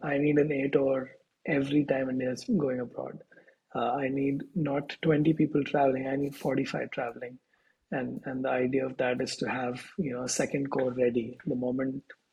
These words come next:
anybody gets injured. Rishabh Pant is out, no worries, I've got Ishan Kishan to plug right in, you know, things like that. So I think that would be a great role for Dravid in particular. Um,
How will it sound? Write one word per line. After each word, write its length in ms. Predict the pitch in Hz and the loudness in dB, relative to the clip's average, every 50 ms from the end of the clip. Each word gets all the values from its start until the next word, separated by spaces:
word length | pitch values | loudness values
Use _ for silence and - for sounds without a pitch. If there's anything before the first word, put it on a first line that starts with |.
| _ _ _ - 175 | _ _ _ 0 4
anybody 340 | 156 151 147 135 131 127 123 | 4 4 6 6 4 4 4
gets 220 | 123 120 - - | 0 -2 -4 -6
injured. 300 | 127 117 117 120 117 123 | -10 -8 -6 -6 -6 -6
Rishabh 320 | 131 - - - - - | -6 -4 -4 -4 -4 -2
Pant 220 | - 147 151 151 156 | -2 -2 0 0 2
is 60 | 156 | 2
out, 200 | 156 147 147 143 | 2 2 2 0
no 140 | 147 143 131 | 2 2 4
worries, 280 | 127 127 120 123 120 135 | 4 4 4 2 0 0
I've 220 | 127 123 117 120 | 0 -2 -2 -2
got 260 | 123 127 123 123 - | -2 -2 -2 0 0
Ishan 400 | 156 143 - - 151 131 127 120 | -2 -2 -2 -2 -4 -6 -6 -8
Kishan 300 | 123 - 131 127 127 120 | -10 -10 -10 -8 -8 -6
to 80 | 120 117 | -8 -6
plug 280 | - - 123 120 120 - | -4 -2 -2 -2 -2 -4
right 200 | 113 117 147 - | -4 -4 -4 -8
in, 140 | - - 123 _ _ - - - - - - _ _ - | -10 -10 -12 _ _ -20 -20 -18 -18 -18 -20 _ _ -6
you 100 | - 123 | -6 -4
know, 180 | 113 113 113 - - - | -4 -4 -6 -8 -8 -2
things 240 | - 160 147 139 135 | 0 0 2 2 0
like 180 | 131 123 120 | 0 -2 0
that. 280 | 123 123 - - - - | -2 -2 -4 -4 -6 -10
So 260 | - - 143 123 - - 269 233 | -6 -4 -2 -2 -4 -4 -4 -2
I 100 | 165 - | -2 0
think 260 | - 175 170 156 143 | 2 4 4 4 4
that 240 | 151 147 143 143 - | 4 4 4 4 4
would 140 | 160 147 143 | 4 4 6
be 120 | 160 156 | 6 6
a 40 | 151 | 6
great 320 | 143 135 143 139 139 143 - | 6 4 2 0 0 2 0
role 140 | 143 143 143 | 0 0 0
for 200 | - - 143 135 | 0 -2 -2 -2
Dravid 380 | 139 139 139 139 160 175 170 240 233 | 0 -2 0 2 2 2 0 0 0
in 100 | 180 165 165 | -2 0 0
particular. 460 | 170 165 175 175 - 190 202 202 202 - - - - - - _ _ - | 0 0 0 2 2 4 4 4 2 -2 -12 -20 -20 -20 -20 _ _ -4
Um, 500 | 147 135 131 131 127 127 127 123 127 | -2 0 0 -2 -2 -4 -4 -6 -6